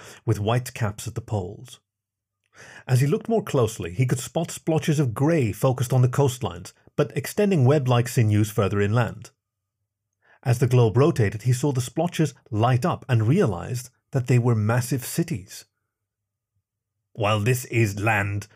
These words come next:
the homeworld of my ancestors known as," her translator left out the next word. From her mouth part, it sounded someone like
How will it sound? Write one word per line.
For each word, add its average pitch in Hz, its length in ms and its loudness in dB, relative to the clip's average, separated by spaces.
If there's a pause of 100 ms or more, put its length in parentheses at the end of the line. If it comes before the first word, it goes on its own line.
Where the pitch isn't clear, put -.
(120)
the 110 140 2
homeworld 107 640 2
of 104 100 2
my 110 160 0
ancestors 104 720 -2
known 117 360 4
as," 95 420 -6 (760)
her 117 160 4
translator 110 460 2
left 107 180 2
out 107 140 0
the 101 80 -4
next 101 240 -2
word. 113 320 2 (340)
From 131 160 0
her 139 80 4
mouth 185 360 0
part, 98 200 -2
it 107 140 -6
sounded 135 240 0
someone 165 320 0
like 110 380 0